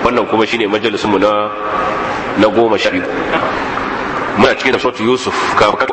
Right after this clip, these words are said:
kuma za su sa kaɗan daga cikin tambayoyin da muka bayar. Yana cewa,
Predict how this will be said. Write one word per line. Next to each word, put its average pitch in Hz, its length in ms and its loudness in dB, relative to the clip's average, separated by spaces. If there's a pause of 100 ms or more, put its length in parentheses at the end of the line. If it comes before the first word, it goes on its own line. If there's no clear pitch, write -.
(140)
kuma 104 300 0
za 117 120 6
su 117 120 -4
sa 98 160 4
kaɗan 123 340 0
daga 95 220 0
cikin - 260 -2
tambayoyin 104 560 2
da 107 60 2
muka - 160 0 (2000)
bayar. 127 300 2 (1300)
Yana 120 240 4
cewa, 85 300 0